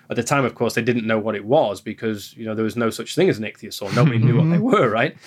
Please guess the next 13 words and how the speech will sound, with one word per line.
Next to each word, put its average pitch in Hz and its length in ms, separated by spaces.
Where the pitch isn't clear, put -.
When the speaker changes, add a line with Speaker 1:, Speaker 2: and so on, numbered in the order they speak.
Speaker 1:
And, 127 320
and 127 160
they 123 80
found 156 320
this 117 100
giant 156 720
skull, 110 580
you 113 60
know, 117 140
over 123 200
a 113 60
meter 123 560
long. 107 420